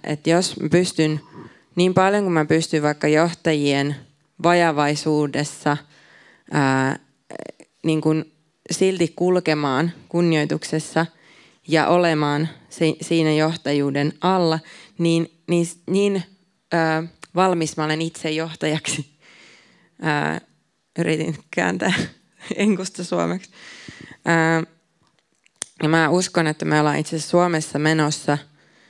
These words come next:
Mä oon huomannut sellaista. Ää, mä kysyin yhdeltä profeetalta, että mitä, missä me ollaan, miten Samu sanoisi,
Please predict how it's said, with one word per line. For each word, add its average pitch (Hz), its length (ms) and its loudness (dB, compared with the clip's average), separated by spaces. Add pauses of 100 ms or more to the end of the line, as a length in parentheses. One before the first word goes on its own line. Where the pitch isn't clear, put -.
(420)
Mä 175 80 4
oon 180 100 4
huomannut 185 520 2
sellaista. 151 600 0 (600)
Ää, 147 160 2
mä 151 140 0
kysyin 165 360 2
yhdeltä 151 360 2
profeetalta, 147 760 0
että 180 160 -4
mitä, 214 340 -2
missä - 440 -6
me 214 200 0
ollaan, 160 480 0 (160)
miten 180 260 0
Samu 160 300 2
sanoisi, 147 380 -2